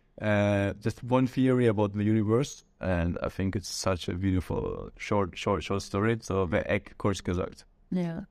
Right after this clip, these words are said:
Speaker 2: interesting. They looked it. <laughs>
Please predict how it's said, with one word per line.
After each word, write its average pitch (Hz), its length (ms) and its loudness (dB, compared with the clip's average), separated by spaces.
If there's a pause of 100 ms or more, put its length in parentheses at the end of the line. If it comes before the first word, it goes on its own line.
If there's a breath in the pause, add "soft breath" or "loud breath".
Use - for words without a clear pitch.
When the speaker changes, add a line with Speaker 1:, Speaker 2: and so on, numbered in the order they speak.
(160)
Speaker 2:
interesting. 170 840 -4 (1080)
They 208 120 4
looked 220 360 2
it. 170 240 -2 (240)
<laughs> 240 320 0